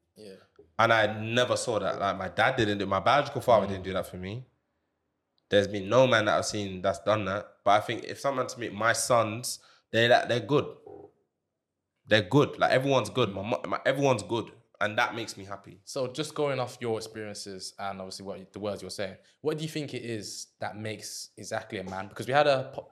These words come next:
Speaker 1: we had, um, a guest on, we spoke about it, is what do you think it is to make a man? Obviously, me, myself, and Anthony are still young and getting to that stage.
Speaker 2: Yeah.
Speaker 1: So obviously speaking, when we spoke to a lot of people who are older than us,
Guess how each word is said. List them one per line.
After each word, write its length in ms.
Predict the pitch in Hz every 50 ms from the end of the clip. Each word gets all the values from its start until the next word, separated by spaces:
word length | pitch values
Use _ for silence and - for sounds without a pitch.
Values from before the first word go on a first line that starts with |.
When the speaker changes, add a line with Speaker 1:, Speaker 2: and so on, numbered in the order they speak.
| _ -
Speaker 1:
we 60 | 127
had, 100 | 123 120
um, 260 | 117 110 104 101 95 101
a 40 | 98
guest 240 | - 113 113 - -
on, 60 | 113
we 40 | 110
spoke 280 | 107 - - 101 101 -
about 180 | - 101 95
it, 60 | 85 101
is 140 | 98 - - _ _ _ _ _ - -
what 280 | - - - 107 104
do 60 | 101
you 80 | 98 -
think 160 | 107 101 -
it 40 | -
is 100 | 92 -
to 80 | - 101
make 180 | 95 90 -
a 60 | 90
man? 160 | 92 90 92 104
Obviously, 340 | 101 - - 110 101 95
me, 260 | 98 110 113 117 117 107
myself, 320 | 110 101 - 110 104 -
and 80 | 101 98
Anthony 280 | 104 101 - 98 95 95
are 80 | 95
still 420 | - - - - 107 101 95 95 95 _ _ _ _ _ _ _ _ _ _ _ _
young 420 | 113 101 104 104 107 107 107 104
and 220 | 98 92 90 90 87 _ _ _ _ _ -
getting 160 | - 101 95
to 80 | 95 - 98
that 100 | 92 -
stage. 400 | - - 98 95 98 98 - -
Speaker 2:
Yeah. 160 | 90 90 85 -
Speaker 1:
So 140 | - - 110
obviously 200 | 107 - 110 -
speaking, 560 | - 139 135 131 - 147 131 120 113 110 113 - - _ _ _ -
when 120 | 117 123 120
we 60 | 117
spoke 460 | 117 - - - - 139 139 117 -
to 160 | - 127 117 113
a 0 |
lot 140 | 110 104 -
of 100 | - -
people 220 | 110 104 - 104
who 80 | 101 95
are 60 | -
older 320 | - 101 107 107 87 95
than 180 | 87 87 90 90
us, 320 | 78 - - - - -